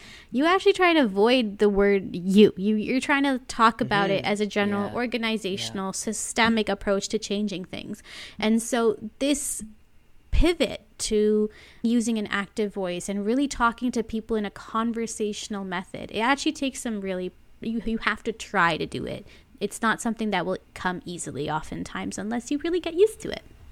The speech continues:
Speaker 3: Mm-hmm.
Speaker 2: Mm-hmm. And can you, you, you gave an, you talked about passive versus active voice.
Speaker 1: Mm.
Speaker 2: Is that, is that what you were getting at, or is that a different type of example to tease out?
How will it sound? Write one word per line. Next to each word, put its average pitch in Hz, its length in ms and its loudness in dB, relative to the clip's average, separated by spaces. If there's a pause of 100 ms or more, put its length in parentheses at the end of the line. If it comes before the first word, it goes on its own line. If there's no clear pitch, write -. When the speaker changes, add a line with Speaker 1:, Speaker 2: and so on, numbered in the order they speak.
(200)
Speaker 3:
Mm-hmm. 107 240 -4 (260)
Speaker 2:
Mm-hmm. 139 200 -10 (680)
And 156 140 -2
can 247 160 -2
you, 277 180 -2
you, 143 200 -4
you 156 180 -4
gave 175 240 2
an, 180 240 0
you 143 180 0
talked 165 320 -4
about 139 240 0
passive 143 520 2
versus 127 460 -2
active 131 440 -6
voice. - 720 -14
Speaker 1:
Mm. 185 240 -12 (520)
Speaker 2:
Is 123 140 -2
that, 127 320 2
is 135 120 -4
that 131 160 4
what 139 120 2
you 139 60 0
were 143 100 2
getting 156 300 2
at, 175 160 0
or 135 140 2
is 127 80 0
that 135 140 4
a 127 60 2
different 127 400 -4
type 117 220 -10
of 120 140 -12
example 117 680 -16
to - 80 -10
tease 123 300 -10
out? - 220 -18